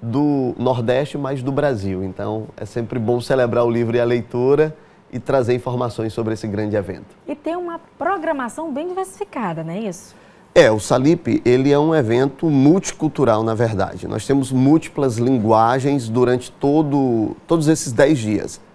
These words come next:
Speaker 1: Arena Salipinho com as crianças, nós temos a Arena Cordel, é, o Espaço Estação Letras e Expressões, o Seminário Língua Viva, temos um palco de danças, que é o Palco de Danças Eli Batista,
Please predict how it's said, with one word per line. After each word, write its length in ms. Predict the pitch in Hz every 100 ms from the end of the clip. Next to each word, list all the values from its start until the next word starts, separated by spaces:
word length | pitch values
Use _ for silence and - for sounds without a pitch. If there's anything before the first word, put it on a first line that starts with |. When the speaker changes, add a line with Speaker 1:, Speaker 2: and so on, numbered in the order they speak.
| _ -
Speaker 1:
Arena 360 | 156 147 143
Salipinho 520 | 135 135 139 - 131 131
com 360 | 120 120 117
as 160 | - -
crianças, 640 | 139 127 120 120 120 - - - -
nós 140 | - 120
temos 240 | 135 127
a 80 | 131
Arena 300 | 127 127 127
Cordel, 720 | - 117 110 117 120 113 107 - - - _ -
é, 460 | 107 107 110 107 110
o 80 | 127
Espaço 400 | - 139 135 -
Estação 360 | - 123 127
Letras 320 | 123 123 120
e 20 | 101
Expressões, 840 | - 117 - - 117 117 117 - - _ -
o 60 |
Seminário 600 | 113 156 139 131 135 139
Língua 360 | 131 127 120 113
Viva, 340 | 95 113 120
temos 280 | 117 135 127
um 120 | 131
palco 440 | 120 120 127 131 123
de 120 | 107
danças, 440 | 101 120 117 113
que 80 | -
é 20 |
o 40 | 110
Palco 280 | 113 110 110
de 60 |
Danças 340 | 101 113 110 104
Eli 180 | 110
Batista, 640 | 104 101 - 113 110 -